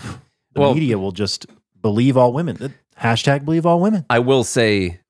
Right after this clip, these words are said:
Speaker 2: both sides do this
Speaker 1: Oh,
Speaker 2: with
Speaker 1: absolutely.
Speaker 2: their political, who, whoever the person is that's getting accused.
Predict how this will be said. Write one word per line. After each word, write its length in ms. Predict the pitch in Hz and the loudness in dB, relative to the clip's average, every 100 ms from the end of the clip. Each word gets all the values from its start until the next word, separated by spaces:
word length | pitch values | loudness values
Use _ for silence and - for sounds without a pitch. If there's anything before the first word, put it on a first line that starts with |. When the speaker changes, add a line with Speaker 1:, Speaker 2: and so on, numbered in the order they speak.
| _ 95 98 _ | _ -20 _ _
Speaker 2:
both 460 | 113 101 123 110 - | -6 0 2 0 -4
sides 640 | - 117 107 101 87 90 | -4 -2 0 -2 -4 -4
do 200 | 101 113 | -2 0
this 440 | 87 - - - - | -2 -8 -10 -14 -4
Speaker 1:
Oh, 100 | 208 | 0
Speaker 2:
with 80 | 107 | 2
Speaker 1:
absolutely. 360 | 147 110 107 175 | 2 2 2 4
Speaker 2:
their 60 | 254 | 2
political, 640 | 117 117 107 113 101 92 - | 2 2 2 0 0 0 0
who, 200 | 135 127 113 | 0 0 0
whoever 420 | 127 143 147 135 | 2 4 4 2
the 80 | 117 | 0
person 400 | 95 123 113 113 | 0 0 0 0
is 200 | 104 90 | 0 -2
that's 200 | 110 90 | -4 -2
getting 300 | - 101 95 | -2 0 -2
accused. 680 | 85 - 107 85 71 - | -4 -4 -2 -2 -6 -14